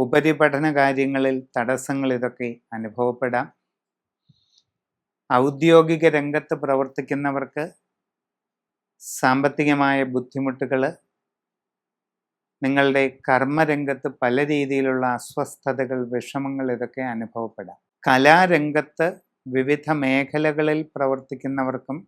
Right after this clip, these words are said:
സാമ്പത്തിക നഷ്ടങ്ങൾ, കാര്യപരാജയങ്ങൾ തുടങ്ങിയ പ്രയാസങ്ങൾക്ക് സാധ്യതയുണ്ട്. കുടുംബത്തിൽ പ്രയാസങ്ങളും അസ്വസ്ഥതകളുമൊക്കെ ചെറിയ തോതിൽ അനുഭവപ്പെടാനിടയുണ്ട്. വളരെയധികം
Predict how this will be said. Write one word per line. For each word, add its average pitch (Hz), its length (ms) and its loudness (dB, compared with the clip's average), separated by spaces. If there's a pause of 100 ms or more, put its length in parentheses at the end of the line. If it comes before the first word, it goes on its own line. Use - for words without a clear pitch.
(200)
സാമ്പത്തിക 139 600 2 (160)
നഷ്ടങ്ങൾ, 143 480 -4 (240)
കാര്യപരാജയങ്ങൾ 127 1160 -2 (220)
തുടങ്ങിയ 131 400 2 (260)
പ്രയാസങ്ങൾക്ക് 127 840 -2 (280)
സാധ്യതയുണ്ട്. 117 800 -6 (1700)
കുടുംബത്തിൽ 151 500 0 (640)
പ്രയാസങ്ങളും 147 800 2
അസ്വസ്ഥതകളുമൊക്കെ 143 1160 -4 (220)
ചെറിയ 135 240 0 (100)
തോതിൽ 135 300 -2 (100)
അനുഭവപ്പെടാനിടയുണ്ട്. 127 1200 -4 (160)
വളരെയധികം 127 720 -4